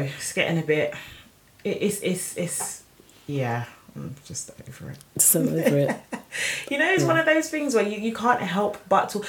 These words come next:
Speaker 1: like, you couldn't, we couldn't help but talk about the football, do you know what I mean? You
Speaker 2: Yeah.
Speaker 1: couldn't help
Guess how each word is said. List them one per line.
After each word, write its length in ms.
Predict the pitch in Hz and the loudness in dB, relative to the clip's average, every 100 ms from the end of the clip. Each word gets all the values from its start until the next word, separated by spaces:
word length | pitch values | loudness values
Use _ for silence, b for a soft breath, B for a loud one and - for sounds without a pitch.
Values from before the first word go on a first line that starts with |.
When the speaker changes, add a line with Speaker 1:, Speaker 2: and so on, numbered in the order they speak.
| B | B
Speaker 1:
like, 140 | 233 220 | 6 6
you 60 | 220 | 6
couldn't, 200 | 262 226 | 4 6
we 80 | |
couldn't 180 | 247 220 | 6 6
help 280 | 175 208 160 | 6 4 6
but 220 | 190 - | 4 4
talk 160 | - 151 | 2 2
about 160 | 151 | 2
the 80 | 131 | 2
football, 360 | - - 117 120 | 0 -2 -2 -4
do 120 | 165 | -2
you 20 | 165 | 0
know 80 | |
what 40 | 156 | 2
I 20 | |
mean? 220 | 170 143 | 4 8
You 60 | 185 | 10
Speaker 2:
Yeah. 120 | 165 | 10
Speaker 1:
couldn't 180 | - - | 10 6
help 220 | 190 - | 4 2